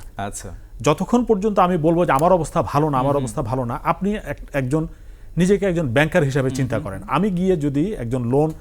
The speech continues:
Speaker 2: আপনার কাছে চাই, আর
Speaker 1: হুম।
Speaker 2: আমি গিয়ে যদি বলি যে আমার অবস্থা ভালো না,
Speaker 1: হ্যাঁ।
Speaker 2: আমাকে লোন দেন,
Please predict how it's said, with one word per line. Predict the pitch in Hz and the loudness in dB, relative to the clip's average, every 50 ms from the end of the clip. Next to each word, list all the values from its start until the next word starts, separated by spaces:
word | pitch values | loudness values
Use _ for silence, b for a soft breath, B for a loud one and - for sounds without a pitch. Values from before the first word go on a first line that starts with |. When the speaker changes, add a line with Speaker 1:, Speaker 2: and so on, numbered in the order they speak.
| b b b b b b - - | b b b b b b -10 -6
Speaker 2:
আপনার | 131 123 - 151 147 143 | -6 -4 -2 -2 -2 -2
কাছে | 135 117 - 160 | -2 -4 -4 -2
চাই, | - 131 123 120 123 123 | 0 2 2 2 2 2
আর | 120 123 | 2 2
Speaker 1:
হুম। | 127 127 | 2 0
Speaker 2:
আমি | 151 | 0
গিয়ে | 156 156 180 185 | 0 2 2 2
যদি | 147 147 156 147 151 | 2 2 0 0 2
বলি | 135 143 139 131 | 0 0 0 -2
যে | 143 | -4
আমার | - - 123 151 214 220 | -2 -2 2 2 4 4
অবস্থা | 202 180 165 - - | 4 2 0 -2 -2
ভালো | 143 - - 139 131 120 | -2 -2 0 -2 0 0
না, | 110 110 120 - - - | 0 -2 -2 -4 -6 -10
Speaker 1:
হ্যাঁ। | 113 113 104 98 110 | -10 -10 -8 -8 -6
Speaker 2:
আমাকে | 127 127 151 165 - - 160 | -4 0 0 0 0 0 0
লোন | 135 143 160 165 160 | 2 2 2 2 2
দেন, | 143 127 135 190 | 2 2 0 0